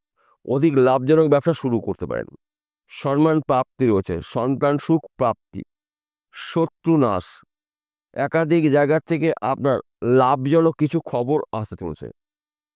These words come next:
নানা জায়গার থেকে কাজের খবর পাবেন। আর্থিক উন্নতি করার সর্বশ্রেষ্ঠ সময়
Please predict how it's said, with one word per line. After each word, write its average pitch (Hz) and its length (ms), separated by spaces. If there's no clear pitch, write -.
নানা 143 320
জায়গার 151 360
থেকে 156 180
কাজের 127 300
খবর 120 220
পাবেন। 76 260
আর্থিক 139 400
উন্নতি 156 400
করার 147 280
সর্বশ্রেষ্ঠ 160 680
সময় 139 320